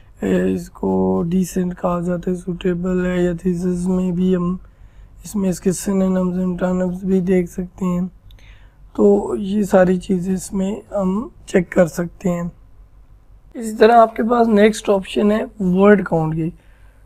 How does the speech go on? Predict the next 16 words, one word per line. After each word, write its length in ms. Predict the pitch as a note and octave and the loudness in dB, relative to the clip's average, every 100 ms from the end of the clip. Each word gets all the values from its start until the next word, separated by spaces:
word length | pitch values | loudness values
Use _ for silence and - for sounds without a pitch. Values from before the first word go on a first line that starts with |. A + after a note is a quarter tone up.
| _ | _
तो 200 | G#3 G3 | 4 4
word 360 | F#3 G#3+ A3 A3 | 8 8 8 4
count 440 | A3 G#3 G3+ F#3+ | 2 2 4 2
आपको 600 | F#3+ - G3 G3 G3 G3 F#3+ | 0 4 6 8 6 4 -2
जितने 320 | F#3+ F3+ G3 | -6 -4 -2
भी 140 | G3 | 0
words 460 | F#3+ F#3 F#3+ G3 F#3+ | 2 4 4 4 2
हैं, 180 | F#3+ F3+ | 0 0
character 420 | F#3+ F3+ - F#3+ | -2 -2 -2 0
हैं, 380 | F#3+ F#3+ F#3+ F#3+ | 0 0 -4 -6
पूरी 340 | - G3 F#3+ | -2 0 2
document 640 | F3+ F#3 F3+ F#3+ F#3+ F#3 | 2 0 0 -2 -2 0
की 80 | F#3+ | 0
आपको 320 | F3 F3 G3 | 0 -2 -8
statistic 720 | F#3 - F#3+ F#3 F#3+ - G3+ | -8 -12 -10 -6 -8 -8 -4
बताएगा। 580 | F#3 F3 F#3 F3+ F#3 G3 | -4 -2 0 2 2 0